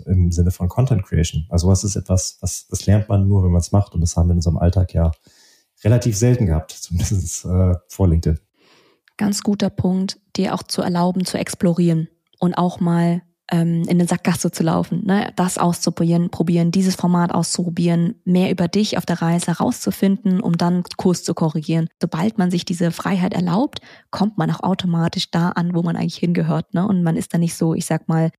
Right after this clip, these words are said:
Speaker 2: engstirnig oder verbaut sich jetzt irgendwelche Wege, weil man muss ja X, Y, Z erreichen. Ich glaub, das, was wir gemeinsam nochmal so zusammenfassen können, ist,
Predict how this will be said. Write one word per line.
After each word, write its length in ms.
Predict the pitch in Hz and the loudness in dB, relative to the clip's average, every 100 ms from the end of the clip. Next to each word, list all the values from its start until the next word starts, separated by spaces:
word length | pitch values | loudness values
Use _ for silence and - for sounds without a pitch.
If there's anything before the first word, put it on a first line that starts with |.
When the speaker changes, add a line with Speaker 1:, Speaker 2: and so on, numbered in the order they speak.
| _ - | _ -2
Speaker 2:
engstirnig 760 | 170 180 - 175 170 165 165 | 0 0 0 2 4 2 0
oder 340 | 180 165 160 160 | 0 0 0 -2
verbaut 380 | - - 151 170 | -4 -4 -2 -2
sich 80 | 175 | -2
jetzt 160 | 170 | -2
irgendwelche 400 | - 170 160 165 | -2 0 0 0
Wege, 300 | 156 165 170 165 | 2 2 0 -2
weil 240 | 170 165 | 0 0
man 180 | 170 165 | 0 2
muss 300 | 170 180 - | 2 2 0
ja 120 | 165 | -4
X, 200 | - - | -4 -4
Y, 300 | - - 160 | -4 -2 -4
Z 220 | 170 170 - | -2 -2 -2
erreichen. 480 | 160 180 175 185 - - | -4 -4 -2 -6 -8 -14
Ich 80 | |
glaub, 200 | - 165 - - - - - | -4 -4 -4 -20 -20 -20 -2
das, 220 | 175 - | -2 0
was 200 | 180 - | -4 -2
wir 100 | 180 | -2
gemeinsam 420 | 175 175 175 196 | 2 2 4 2
nochmal 220 | 175 170 170 | 2 2 0
so 80 | |
zusammenfassen 580 | 170 - 220 - 175 185 | -2 -2 -2 -2 -6 -6
können, 220 | - 170 | -4 -2
ist, 180 | 175 170 | -2 -4